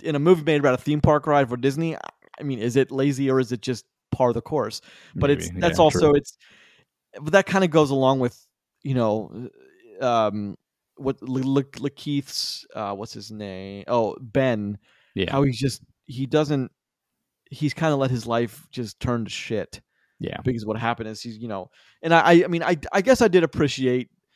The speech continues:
Speaker 1: especially, you know, the one that he gives about what happened to his wife. We all knew that was coming, and, I mean, it had to come because she wasn't in his life anymore, and we didn't know
Speaker 2: Yep.
Speaker 1: exactly know what, what happened. But,
Speaker 2: Mm-hmm.
Speaker 1: and then the, the speech he gives to the boy at the end about, you know, about grief,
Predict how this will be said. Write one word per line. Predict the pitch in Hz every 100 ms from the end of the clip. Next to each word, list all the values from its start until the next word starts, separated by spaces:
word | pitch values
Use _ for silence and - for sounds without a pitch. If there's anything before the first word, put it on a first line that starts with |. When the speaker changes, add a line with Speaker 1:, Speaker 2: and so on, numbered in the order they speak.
| _ _ _ _ _ _ -
Speaker 1:
especially, | 135 160 151 160 143 -
you | 147
know, | 135 117
the | 127
one | 139 143
that | 135
he | 135
gives | 120 131 120
about | 117 110
what | 120
happened | 127 120
to | 120
his | 113
wife. | 147 147 127
We | 180
all | 208
knew |
that | 202
was | 170
coming, | - 139 139
and, | 143 -
I | 143
mean, | 139 120
it | 139
had | 151
to | -
come | 120 110
because | 107
she | 151 156
wasn't | 165 175
in | 165
his | 139
life | 151 135
anymore, | 120 117 113
and | 117
we | 123
didn't | 127 127
know | 117
Speaker 2:
Yep. | 92
Speaker 1:
exactly | 127 120 -
know | 113
what, | 107 113 110
what | 127 113
happened. | 143 120 104 101
But, | 104 - - - -
Speaker 2:
Mm-hmm. | 95
Speaker 1:
and | 147
then | 170 160 143 - _ _ _ _ _ _ _ _ _ _ _ -
the, | 143 127
the | 131
speech | - - 170 -
he |
gives | 151 160 135
to | 139
the | 120
boy | 135 135
at | 131
the | 123 131
end | 123 113
about, | 110 107 95
you | 120
know, | 117 104 107 107 _ _ _ _ _ _ _ _ -
about | 110 113
grief, | 113 139 147